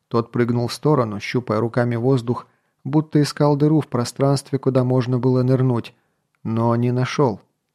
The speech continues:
не успел. Меч Герба вошёл в спину эльфа и показался из середины груди.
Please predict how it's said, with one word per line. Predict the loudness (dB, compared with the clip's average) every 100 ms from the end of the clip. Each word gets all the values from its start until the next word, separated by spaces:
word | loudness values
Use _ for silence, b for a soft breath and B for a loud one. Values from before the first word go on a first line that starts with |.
| _ -2
не | 2
успел. | 2 2 -2 -4 -4 -6 _ _ _ _ _ _ _
Меч | 0 0 0
Герба | -2 0 2 4
вошёл | 2 2 2 0
в | 0
спину | -6 0 2 2 2
эльфа | 2 0 0 0
и | 0
показался | -2 -2 2 2 0 -2
из | -2 -2
середины | 0 0 2 0 -2
груди. | 0 2 2 -2